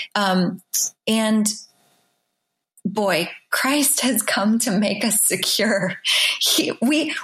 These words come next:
we are right now hidden away in Christ at the right hand of God. God says that we are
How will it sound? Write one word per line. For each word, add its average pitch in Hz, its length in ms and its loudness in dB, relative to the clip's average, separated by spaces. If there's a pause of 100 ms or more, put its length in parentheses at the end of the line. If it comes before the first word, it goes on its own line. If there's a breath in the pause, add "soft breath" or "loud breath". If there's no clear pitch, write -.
we 294 220 2
are 220 300 0
right 254 260 0
now 226 280 2
hidden 277 500 2
away 214 800 2
in 214 340 4
Christ 180 640 0
at 190 220 0
the 196 100 2
right 175 240 2
hand 180 300 2
of 180 140 -4
God. - 380 0
God 233 260 0
says 220 220 2
that - 160 -2
we 202 200 2
are 185 220 0